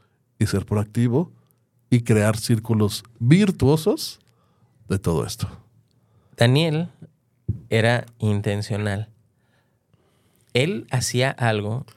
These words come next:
Speaker 2: yo, eh, personalmente no es doctrina, es algo que yo hago personalmente todos los días. Y esto yo lo hago en base a lo que yo leí en el libro de Daniel. Si quieres saber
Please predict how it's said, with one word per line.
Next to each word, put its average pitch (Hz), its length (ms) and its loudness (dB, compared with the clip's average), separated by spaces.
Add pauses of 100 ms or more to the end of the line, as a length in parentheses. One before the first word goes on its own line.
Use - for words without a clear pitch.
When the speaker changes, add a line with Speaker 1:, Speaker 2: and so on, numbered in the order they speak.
(160)
Speaker 2:
yo, 131 520 0 (120)
eh, 95 280 -2 (180)
personalmente 120 680 -2
no 110 100 -4
es 104 80 -4
doctrina, 110 580 -2 (380)
es 110 240 -2
algo 120 300 -2
que 98 160 -6
yo 101 160 -2
hago 113 220 -4
personalmente 101 760 -6
todos 110 440 -2
los 101 220 -4
días. 117 400 -6 (220)
Y 120 220 2
esto 110 280 -2
yo 117 160 -4
lo 101 140 -2
hago 98 360 -4
en 110 200 -2
base 98 440 -6
a 95 80 -6
lo 90 160 -4
que 92 140 -10
yo 95 140 -4
leí 143 260 -4
en 113 120 -6
el 104 100 -8
libro 90 240 -4
de 92 120 -2
Daniel. 107 420 -4 (800)
Si - 200 -4
quieres 185 300 -2
saber 147 400 2